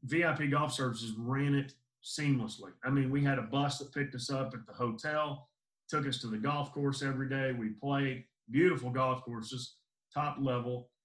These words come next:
And then they'd bus us right back to the casino, hotel. We'd get up the next day and do it again. And when I got home, I, and I had a little bit of hospitality background before I started teaching. My, my major is actually in education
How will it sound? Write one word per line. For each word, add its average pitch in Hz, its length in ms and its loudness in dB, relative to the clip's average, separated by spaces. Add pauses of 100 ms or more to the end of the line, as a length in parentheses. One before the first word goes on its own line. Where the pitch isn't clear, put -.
(280)
And 139 120 2
then 147 360 0
they'd 143 180 2
bus 139 260 2
us 127 100 -4
right 143 200 0
back 143 220 -2
to 131 60 -8
the 131 100 -8
casino, 156 560 -4
hotel. 156 580 -2 (360)
We'd 123 180 -2
get 143 120 4
up 143 140 0
the 139 80 -2
next 143 240 0
day 143 180 2
and 131 100 2
do 135 140 2
it 127 80 0
again. 110 460 -2
And 131 100 0
when 143 120 2
I 135 80 0
got 180 320 -2
home, 139 480 0 (920)
I, 165 140 2 (100)
and 147 120 2
I 170 100 4
had 170 200 4
a 156 40 0
little 151 240 0
bit 139 140 4
of 131 80 2
hospitality 139 680 2
background 117 840 2
before 151 300 2
I 120 40 4
started 120 420 0
teaching. 110 400 -2
My, 117 160 -2 (340)
my 123 160 -2
major 127 440 2
is 117 120 -2
actually 127 340 2
in 120 100 -2
education 123 800 0